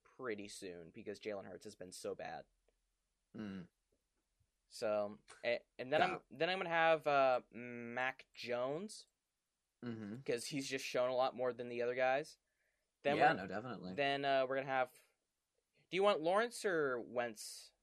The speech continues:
Speaker 1: next?
Speaker 2: I, Wentz has played pretty well, though. You
Speaker 1: That, that's the
Speaker 2: know?
Speaker 1: thing. He actually, he's actually not bad.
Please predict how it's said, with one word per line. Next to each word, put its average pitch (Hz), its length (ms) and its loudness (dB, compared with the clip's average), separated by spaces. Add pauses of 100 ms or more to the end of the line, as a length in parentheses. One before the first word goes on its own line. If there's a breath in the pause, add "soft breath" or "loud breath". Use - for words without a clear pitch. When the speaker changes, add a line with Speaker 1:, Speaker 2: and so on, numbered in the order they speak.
(280)
Speaker 1:
next? - 480 -10 (1600)
Speaker 2:
I, 202 1300 4 (380)
Wentz - 280 2
has 233 140 -6
played 156 240 4
pretty 110 260 -4
well, 82 320 -4
though. 80 500 -8 (240)
You 98 120 -4
Speaker 1:
That, 156 180 8
that's - 160 4
the 131 80 4
Speaker 2:
know? 156 80 2
Speaker 1:
thing. 123 320 2
He 131 120 0
actually, 143 360 0 (160)
he's 127 220 -6
actually 147 260 0
not 117 260 -6
bad. 92 260 -8